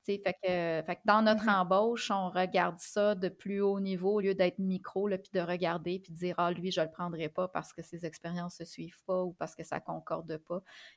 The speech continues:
Speaker 1: Fait que dans notre politique d'embauche, on est très ouvert, là, dans, euh, dans notre façon, euh, d'analyser les profils. Puis, puis on va faire des tests de personnalité aussi.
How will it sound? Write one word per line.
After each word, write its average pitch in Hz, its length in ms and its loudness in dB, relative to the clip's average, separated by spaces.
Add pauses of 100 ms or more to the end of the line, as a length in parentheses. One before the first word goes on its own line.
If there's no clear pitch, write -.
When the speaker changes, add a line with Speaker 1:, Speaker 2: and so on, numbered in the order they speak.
Speaker 1:
Fait 185 100 -4
que - 60 -10
dans 185 160 4
notre 185 200 0
politique 190 340 2
d'embauche, 185 400 0
on 180 80 -4
est 160 120 -8
très 185 300 -2
ouvert, 175 460 -2
là, 165 180 -6
dans, 156 380 -4
euh, 156 200 -8 (600)
dans 175 160 2
notre 175 160 -2
façon, 196 500 2
euh, 170 120 -2
d'analyser 175 600 -2
les 202 120 0
profils. 202 500 0 (540)
Puis, - 160 -18 (160)
puis 202 160 2
on 190 40 8
va 190 120 6
faire 202 160 8
des 208 100 4
tests 202 200 0
de 196 40 0
personnalité 185 680 -2
aussi. 220 360 -6